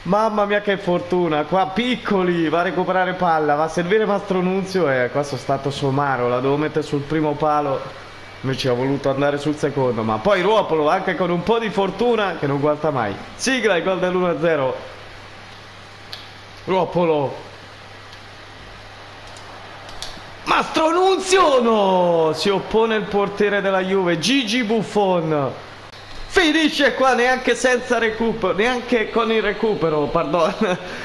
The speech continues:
Ancora batte Juventus uno a zero, fin qui siamo le ammazza big perché solo l'Inter ci ha asfaltato nella partita di ritorno,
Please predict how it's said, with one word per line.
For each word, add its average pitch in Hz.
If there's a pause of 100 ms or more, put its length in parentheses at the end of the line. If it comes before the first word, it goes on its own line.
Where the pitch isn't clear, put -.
(180)
Ancora 190
batte 240
Juventus 196
uno 208
a 151
zero, 160
fin 214
qui 226
siamo 185
le 196
ammazza 214
big 185
perché 156
solo 240
l'Inter 170 (200)
ci -
ha 175
asfaltato 175
nella 156
partita 165
di 160
ritorno, 120